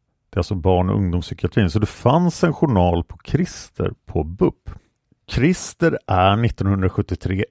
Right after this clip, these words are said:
etthundraåttiosex centimeter lång och han väger sjuttiosju kilo. Han är alltså normalviktig. Han har förmodligen då inte varit överviktig innan dess. Och vi kommer att märka att i vuxen ålder så kommer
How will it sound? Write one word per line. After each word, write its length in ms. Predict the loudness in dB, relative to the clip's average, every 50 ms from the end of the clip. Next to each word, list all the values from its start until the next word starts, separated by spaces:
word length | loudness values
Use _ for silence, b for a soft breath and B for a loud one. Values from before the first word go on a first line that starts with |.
| -2
etthundraåttiosex 1400 | 0 0 0 -2 _ -12 -4 0 0 2 2 2 0 -2 -2 -4 -8 -6 -8 -8 -6 -6 -8 -8 -8 -12 -12
centimeter 600 | -8 -6 -6 -6 -8 -8 -6 -6 -6 -6 -4 -2
lång 360 | 0 2 2 0 0 -4 -8 -12 _ _ _ _ _ _ _ _ _
och 140 | -2 0 2
han 160 | 2 2 2
väger 440 | 2 4 4 4 4 4 2 0 -2
sjuttiosju 760 | -2 -2 -4 -4 -4 -4 -8 -8 -8 -4 -4 -2 -2 -2 -6
kilo. 500 | -6 -2 0 0 2 2 0 -2 -2 -4 _ _ _ _ _ _ _ _ _ _ _ _ _ _ _ _ -4
Han 180 | -2 0 2
är 40 | 2
alltså 200 | 2 2 0 -2
normalviktig. 1120 | -6 -4 -2 -2 -2 -2 0 2 4 4 4 4 4 2 0 -2 -2 -4 -4 -4 -6 -12 _ _ _ _ _ _ _
Han 220 | _ -2 0 0 2
har 260 | 2 0 0 0 0
förmodligen 480 | 0 0 0 2 2 0 2 0 0
då 160 | 0 -2 -4 -4 _ _ _ -2
inte 520 | 0 0 2 0 0 -2 -4 -2 -2 -2
varit 300 | 0 2 0 0 0 0
överviktig 600 | 0 0 0 0 0 -2 -4 -4 -6 -8 -6 -4
innan 280 | -4 -2 -2 -2 -2 -2
dess. 440 | -4 -6 -8 -12 -18 -20 -20 -20 _ _ _ _ _ _ _ _ _ -2
Och 140 | 0 0
vi 40 | 0
kommer 260 | 0 0 0 0 2
att 80 | 2 0
märka 600 | 0 0 0 2 2 2 0 -2 _ -4 -2 -2
att 840 | -2 -2 -2 -2 -2 -2 -2 _ _ _ _ -20 -20 -20 -20 -20 -20 -20 _ _ _ -2
i 200 | 0 0 0 2
vuxen 380 | 2 0 0 0 -2 0 2
ålder 360 | 2 2 2 0 0 -2 -4
så 100 | -4 -4
kommer 180 | -6 -6 -6 -6